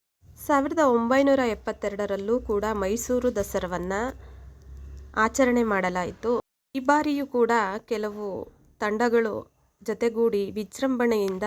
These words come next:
ದಸರವನ್ನ ಆಚರಿಸಲಾಯಿತು. ವರ್ತಕರು ಮತ್ತು ವಾಣಿಜ್ಯ ಉದ್ಯಮಿಗಳು ಕೂಡ ಕನ್ನಡ ಫಲಕ ಹಾಕುವಂತೆ ಒತ್ತಾಯಿಸಿ ಚಳುವಳಿ ಮಾಡಲಾಯಿತು.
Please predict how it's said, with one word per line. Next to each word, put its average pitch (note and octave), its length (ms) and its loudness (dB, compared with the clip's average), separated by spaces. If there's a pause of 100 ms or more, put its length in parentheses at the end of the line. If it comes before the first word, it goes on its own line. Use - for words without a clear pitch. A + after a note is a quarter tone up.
(140)
ದಸರವನ್ನ G3+ 540 -4 (180)
ಆಚರಿಸಲಾಯಿತು. F#3+ 880 -6 (680)
ವರ್ತಕರು D4 600 4
ಮತ್ತು B3 420 2
ವಾಣಿಜ್ಯ A3+ 480 2
ಉದ್ಯಮಿಗಳು G#3+ 720 0
ಕೂಡ G#3 300 -2
ಕನ್ನಡ G3+ 400 -2
ಫಲಕ G3+ 380 -4
ಹಾಕುವಂತೆ F#3+ 680 -4
ಒತ್ತಾಯಿಸಿ F#3+ 680 0
ಚಳುವಳಿ G#3+ 520 0
ಮಾಡಲಾಯಿತು. F3 640 -4